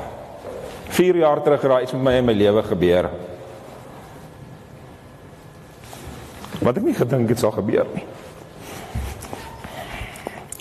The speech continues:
Julle moet maar vandag geduld met my hê, boys.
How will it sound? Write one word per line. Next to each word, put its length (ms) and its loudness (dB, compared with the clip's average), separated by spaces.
Julle 180 4
moet 120 2
maar 120 4
vandag 260 2
geduld 280 2
met 160 2
my 80 4
hê, 200 2
boys. 340 2